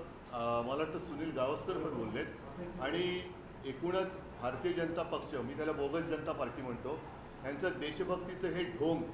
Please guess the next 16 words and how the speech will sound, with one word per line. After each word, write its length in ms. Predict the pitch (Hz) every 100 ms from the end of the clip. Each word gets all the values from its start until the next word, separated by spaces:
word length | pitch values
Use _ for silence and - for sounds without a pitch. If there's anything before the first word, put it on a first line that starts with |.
| - - - - 123
उघडं 200 | 131 170
पडलेलं 360 | 170 160 156
आहे. 200 | 156 156 175 147 143 151 156 - - - - - - - - - - - - - - 127
आमच्यावरती 480 | 131 160 185 185
घराणेशाहीचे 600 | 175 160 170 185 175 170 170
आरोप 300 | 160 165 165
करताना 600 | 165 165 165 170 180 - - -
अमित 200 | 127 175 -
शहाचा 320 | 180 170 175
मुलगा 280 | 160 151 156
जय 320 | - 160 180
शहा 360 | 175 147 127 95 - - - - - -
ह्याच्या 300 | 127 - 160
हट्टापायी 600 | 127 - 185 185 147 127 127 - - - - -
देशाची 500 | 131 139 185 160 202
प्रतिमा 460 | - 147 151 180